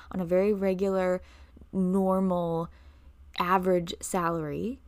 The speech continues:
And here she is making over a hundred thousand dollars a month without missing a single beat in four and a half years. So there are so many golden nuggets in this conversation, and I think you're gonna love listening to it because you'll hear it in her,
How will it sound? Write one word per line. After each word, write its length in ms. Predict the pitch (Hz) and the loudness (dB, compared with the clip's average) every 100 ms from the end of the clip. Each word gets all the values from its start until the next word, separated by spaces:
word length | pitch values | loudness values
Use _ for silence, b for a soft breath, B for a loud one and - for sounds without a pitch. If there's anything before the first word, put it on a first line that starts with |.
| b b b - | b b b -6
And 420 | 196 190 185 175 - | -2 0 0 -2 -6
here 220 | 202 180 | -2 -2
she 220 | - 185 | -2 -2
is 440 | 170 160 160 - - | 0 -2 -6 -12 -10
making 280 | 175 165 165 | -8 -8 -8
over 180 | 165 165 | -8 -8
a 20 | |
hundred 360 | - 175 170 | -8 -10 -10
thousand 360 | 165 160 156 156 | -8 -8 -8 -8
dollars 340 | 156 151 151 | -8 -8 -10
a 40 | 156 | -8
month 260 | 165 165 - - - | -8 -10 -12 -14 -10
without 280 | 165 160 | -6 -4
missing 340 | 160 160 156 165 | -4 -6 -6 -8
a 60 | |
single 600 | 156 - - 175 165 160 - 156 | -8 -8 -6 -6 -6 -10 -10 -8
beat 360 | 160 147 - - | -6 -8 -8 -12
in 120 | 160 | -10
four 300 | 151 - 156 | -10 -8 -8
and 80 | 151 | -6
a 40 | 147 | -8
half 280 | 147 143 | -12 -12
years. 420 | 156 147 - - - B B B | -8 -6 -6 -10 -16 B B B
So 380 | - 165 143 - - | 0 0 0 -4 -4
there 280 | 165 202 | 2 2
are 160 | 196 165 | 2 -2
so 400 | - - - 208 | -6 -6 -2 0
many 160 | 233 254 | 0 0
golden 300 | 196 175 165 | 0 0 -2
nuggets 340 | 151 151 - | -6 -8 -8
in 80 | 156 | -10
this 100 | 147 | -8
conversation, 640 | - 147 151 151 151 160 | -8 -8 -6 -6 -6 -8
and 120 | 156 | -8
I 60 | 156 | -6
think 220 | 190 190 | -4 -4
you're 80 | 196 | -2
gonna 260 | 175 156 | -4 -6
love 380 | 156 160 165 170 | -6 -4 -4 -6
listening 420 | 160 160 156 156 151 | -8 -8 -8 -10 -10
to 220 | - 190 | -4 -2
it 220 | 160 - | -2 -6
because 420 | - 170 156 151 B B B B B B - - - | -10 -6 -6 -8 B B B B B B -20 -20 -6
you'll 220 | 180 185 | 2 4
hear 380 | 185 - 247 214 | 2 -2 2 2
it 120 | 135 | 0
in 160 | 190 202 | -2 -2
her, 220 | 165 - | -4 -10